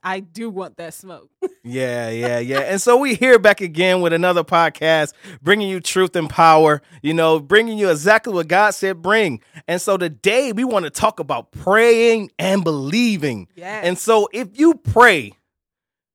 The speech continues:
Speaker 2: why not believe?
Speaker 1: I know. You asked me that. I, I mentioned it in one of our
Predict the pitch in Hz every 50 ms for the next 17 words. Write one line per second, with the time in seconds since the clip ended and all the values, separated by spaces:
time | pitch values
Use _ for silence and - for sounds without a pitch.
0 | _ _ _ _ - - 156 147 143 139 139 147 147 175 156 95 - _ _ _
1 | _ _ _ _ _ _ _ _ _ _ - - 277 262 311 480 571 494 - 190
2 | _ _ - 226 269 330 - 294 330 494 571 - - - 311 226 196 185 170 160
3 | 156 - - 190 214 226 - 196 214 226 202 208 226 240 277 339 349 - 330 294
4 | 277 254 240 226 220 208 202 196 190 208 220 214 202 185 196 180 175 165 -